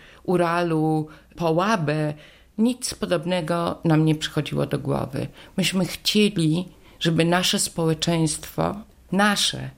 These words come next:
społeczeństwo żyło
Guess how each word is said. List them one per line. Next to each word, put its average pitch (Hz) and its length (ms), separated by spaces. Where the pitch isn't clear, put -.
społeczeństwo 165 1120
żyło 170 680